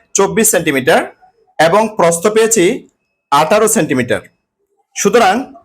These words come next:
গণিত বইয়ের দৈর্ঘ্য ও প্রস্থের অনুপাত চব্বিশ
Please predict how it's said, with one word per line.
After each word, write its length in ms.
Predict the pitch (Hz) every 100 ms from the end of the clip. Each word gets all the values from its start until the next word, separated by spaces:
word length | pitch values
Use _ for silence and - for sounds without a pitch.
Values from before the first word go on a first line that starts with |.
| -
গণিত 440 | 123 175 196 220 180
বইয়ের 340 | 208 220 180
দৈর্ঘ্য 320 | 170 170 180
ও 320 | 220 175 190
প্রস্থের 380 | 190 170 170 196
অনুপাত 680 | 175 160 151 170 226 - - _ _ _ _ _ _
চব্বিশ 720 | - 185 156 185 254 269 -